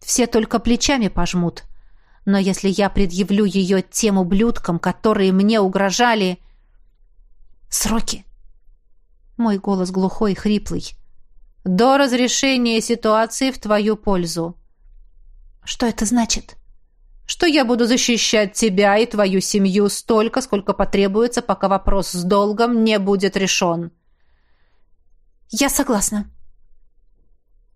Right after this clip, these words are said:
Он выключает запись и возвращает мне телефон. А мои пальцы даже почти не дрожат,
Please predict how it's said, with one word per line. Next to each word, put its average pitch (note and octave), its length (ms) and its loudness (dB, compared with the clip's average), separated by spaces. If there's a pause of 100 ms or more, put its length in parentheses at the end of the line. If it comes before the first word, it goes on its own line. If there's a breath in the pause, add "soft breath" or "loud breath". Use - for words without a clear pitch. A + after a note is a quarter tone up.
(240)
Он C#4+ 220 4
выключает B3+ 600 0
запись C#4 360 -2
и A3+ 60 0
возвращает G#3+ 640 -2
мне G3 220 0
телефон. F#3 580 -8 (500)
А B3+ 120 0
мои G#3 260 2
пальцы G3+ 440 -2
даже A3+ 280 0
почти A#3 440 -2
не C#4+ 120 0
дрожат, B3+ 560 -2